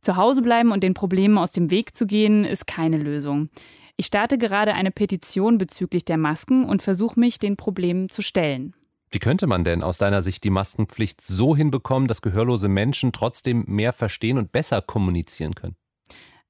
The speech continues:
Speaker 1: Also meine Idee ist, dass vor allem systemrelevante Dienstleister eine durchsichtige Maske zur Verfügung haben,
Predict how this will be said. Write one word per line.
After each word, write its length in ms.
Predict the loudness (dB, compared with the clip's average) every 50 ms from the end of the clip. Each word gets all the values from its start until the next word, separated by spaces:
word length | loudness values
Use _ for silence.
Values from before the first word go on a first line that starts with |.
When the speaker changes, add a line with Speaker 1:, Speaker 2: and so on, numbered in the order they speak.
| _ _
Speaker 1:
Also 320 | -2 0 0 0 -2 -4 -2
meine 320 | 0 0 2 4 6 6 6
Idee 400 | 4 2 0 -2 -2 -2 -2 -2
ist, 460 | -2 -2 -2 -4 -6 -8 -6 _ -2
dass 200 | -2 0 -2 -4
vor 180 | -4 -2 -2 0
allem 280 | 0 2 4 4 4
systemrelevante 1000 | 2 0 -4 -4 -4 0 2 4 4 4 2 0 -2 0 0 0 0 0 -2 -2
Dienstleister 880 | 0 2 2 2 2 -2 -4 -2 0 0 0 -2 -2 -2 -2 -2 -2
eine 220 | 0 0 0 0 0
durchsichtige 720 | 2 2 2 2 2 0 -4 -6 -6 -4 -6 -6 -4 -4
Maske 440 | -2 0 0 0 -2 -4 -6 -8 -10
zur 160 | -4 -4 -6
Verfügung 640 | -4 -4 -10 -8 -2 -2 0 2 2 0 0 0 -2
haben, 300 | -4 -2 0 0 -2